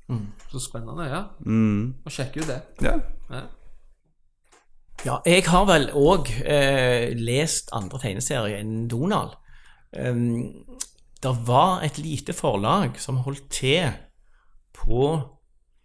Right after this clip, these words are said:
Speaker 1: ehm, i nærheten av Lærdal A S i, der i,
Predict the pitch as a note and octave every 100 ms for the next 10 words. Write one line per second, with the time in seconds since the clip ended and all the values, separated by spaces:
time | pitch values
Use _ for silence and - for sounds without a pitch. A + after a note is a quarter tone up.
0 | _ _ _ _ - A#2+ A#2 A2 G#2+ G#2
1 | A#2+ C#3 C#3+ C3+ C#3+ F3+ F3+ D#3 B2+ A#2
2 | - B2 A2+ C3 C#3+ C#3 G2 F#2 B2+ F#3
3 | D3 A2 G2+ G2 - - A#2 A#2 A2+ B2
4 | A#2 A2+ A2+ A2